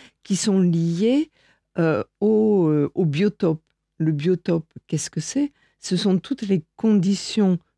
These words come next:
non vivantes, c'est-à-dire le climat, le sol, euh,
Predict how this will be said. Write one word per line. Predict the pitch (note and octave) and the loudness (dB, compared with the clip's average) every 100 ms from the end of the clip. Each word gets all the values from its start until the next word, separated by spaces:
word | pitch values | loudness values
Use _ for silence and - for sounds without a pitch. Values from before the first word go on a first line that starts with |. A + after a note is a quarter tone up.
| - | -2
non | E3+ F3+ F3+ F3 | 2 4 4 4
vivantes, | E3+ E3 D#3+ G#3 C#4 - | 2 0 -2 0 0 -2
c'est-à-dire | - E3+ D#3 D3+ C#3+ D#3 D3 | -6 -6 -2 -2 -2 0 2
le | C#3 C#3 | 2 0
climat, | - F#3 E3 G#3 C#4 - _ _ | -2 0 2 2 -2 -6 _ _
le | - C3+ | -4 -2
sol, | C#3+ - G3 A3+ C4+ _ _ _ _ _ _ | -2 -2 0 2 0 _ _ _ _ _ _
euh, | D#3+ C#3+ C#3+ | 0 2 2